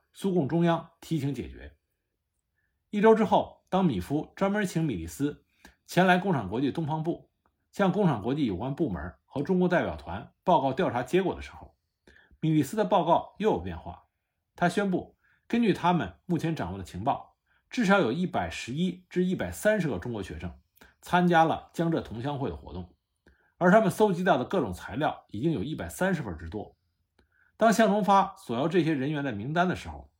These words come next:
米利斯却一口回绝了，声称这并非是一个简单的问题，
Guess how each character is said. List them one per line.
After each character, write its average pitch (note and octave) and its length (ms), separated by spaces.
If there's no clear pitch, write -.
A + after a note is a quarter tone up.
米 A2+ 140
利 G2+ 100
斯 - 400
却 - 160
一 F3 80
口 E2 160
回 C3+ 180
绝 G2 120
了， E2 160
声 G#3+ 180
称 G3+ 280
这 E3 100
并 F3+ 240
非 F3 120
是 D3 140
一 A#2 80
个 D3 120
简 D2 220
单 A#2+ 120
的 C#3+ 60
问 B2+ 160
题， - 200